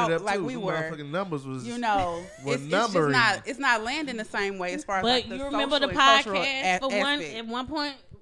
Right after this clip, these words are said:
Speaker 3: ignore them numbers, 'cause also everybody like, "Girl, at this point, you,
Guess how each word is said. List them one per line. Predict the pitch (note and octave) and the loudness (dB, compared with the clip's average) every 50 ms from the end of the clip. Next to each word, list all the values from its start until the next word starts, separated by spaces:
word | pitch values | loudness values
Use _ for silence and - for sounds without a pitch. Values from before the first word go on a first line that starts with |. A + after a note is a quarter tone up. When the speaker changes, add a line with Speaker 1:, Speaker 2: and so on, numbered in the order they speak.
| - | -20
Speaker 3:
ignore | - A3+ A3+ A#3 A#3+ B3+ | -18 -16 -12 -8 -8 -6
them | B3+ B3 A#3+ A#3+ | -6 -6 -6 -6
numbers, | B3 A#3+ A3 G#3+ - | -6 -6 -6 -10 -10
'cause | - G3+ F#3+ | -10 -10 -6
also | - G3 A3+ B3 - G#3+ | -4 -4 -4 -4 -4 -8
everybody | F3 F#3+ G#3 G#3+ G#3+ G3 F#3+ F3+ | -8 -6 -6 -6 -4 -4 -4 -4
like, | F3+ E3 E3 E3 | -6 -8 -8 -8
"Girl, | E3 E3 E3 D#3+ C#3+ C#3 C3 C3+ - _ _ _ _ _ _ _ - | -12 -12 -12 -12 -12 -14 -16 -18 -20 _ _ _ _ _ _ _ -10
at | F#3 F#3 F3+ | -8 -8 -6
this | F#3 A#3+ - | -8 -8 -8
point, | - - A3 F#3+ E3+ F3 | -8 -8 -8 -8 -8 -10
you, | F3+ | -12